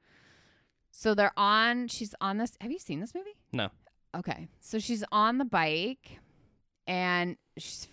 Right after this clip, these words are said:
Speaker 1: freaking out, and she's just like, "Okay, go le-,"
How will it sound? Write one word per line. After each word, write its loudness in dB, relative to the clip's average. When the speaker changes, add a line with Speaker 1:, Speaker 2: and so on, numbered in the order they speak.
Speaker 1:
freaking 2
out, 0
and 0
she's -6
just -8
like, 0
"Okay, 0
go 2
le-," 0